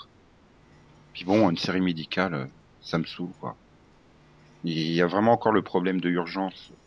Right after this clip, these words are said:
Personne n'ose faire une série médicale simple, entre guillemets,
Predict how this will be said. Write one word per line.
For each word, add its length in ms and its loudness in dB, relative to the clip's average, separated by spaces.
Personne 320 0
n'ose 140 2
faire 160 0
une 200 -2
série 240 -2
médicale 480 -2
simple, 480 -2
entre 240 -8
guillemets, 340 -2